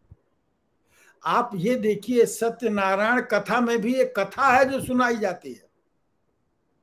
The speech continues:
और सत्यनारायण कथा में उस कथा को सुन करके आदमी को पता चलता है कि कैसा करने से क्या होता है।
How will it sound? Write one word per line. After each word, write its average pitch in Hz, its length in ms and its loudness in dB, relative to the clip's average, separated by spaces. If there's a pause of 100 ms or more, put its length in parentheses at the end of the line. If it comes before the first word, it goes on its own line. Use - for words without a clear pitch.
(840)
और 185 100 0
सत्यनारायण 208 1000 0
कथा 208 500 -4
में 226 160 -4
उस 233 280 -4
कथा 185 320 -2
को 233 220 -2
सुन 262 360 -4
करके 226 720 6 (640)
आदमी 160 360 -2
को 208 500 -4 (380)
पता 220 280 0
चलता 196 440 -2
है 220 120 0
कि 226 140 -10
कैसा 180 380 -4
करने 180 380 -4
से 180 140 -6
क्या 180 240 -4
होता 165 400 -2
है। 139 260 -8